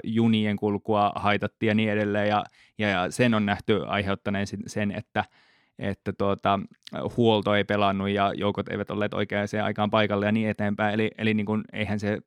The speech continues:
täysin, täysin toivotonta ja täysin epäonnistunutta ole.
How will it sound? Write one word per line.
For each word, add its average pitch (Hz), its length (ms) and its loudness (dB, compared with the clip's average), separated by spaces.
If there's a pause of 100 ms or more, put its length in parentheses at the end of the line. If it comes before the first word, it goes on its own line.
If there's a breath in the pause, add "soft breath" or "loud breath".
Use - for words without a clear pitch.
täysin, 113 340 2 (320 soft breath)
täysin 123 280 2
toivotonta 104 460 2
ja 107 100 2
täysin 107 340 2
epäonnistunutta 104 720 -4
ole. 90 200 -4